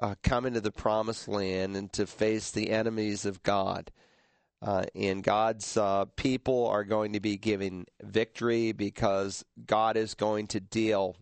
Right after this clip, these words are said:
with the Canaanite peoples. Uh, God waits until the iniquity of the Canaanite is full. Uh, that's why he had the children of Israel for four hundred years down in Egypt.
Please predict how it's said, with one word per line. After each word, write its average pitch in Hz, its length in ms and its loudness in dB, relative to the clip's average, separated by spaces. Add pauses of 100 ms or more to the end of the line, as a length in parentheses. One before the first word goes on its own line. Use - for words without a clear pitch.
(140)
with 107 120 -4
the 101 80 0
Canaanite 98 600 0
peoples. - 640 -6 (580)
Uh, 104 160 4
God 127 360 2
waits 117 760 -2
until 110 380 2
the 110 160 0
iniquity 110 520 0
of 104 60 -2
the 104 120 0
Canaanite 107 720 0
is 101 220 -2
full. - 540 -2 (580)
Uh, 101 100 0
that's 113 320 2
why 113 380 4
he 110 280 0
had 110 260 2
the 104 80 0
children 110 420 0
of 101 140 0
Israel 107 640 0
for 107 260 -2
four 117 440 2
hundred 110 500 -2
years 101 580 0
down 104 340 2
in 101 100 -2
Egypt. 101 600 -4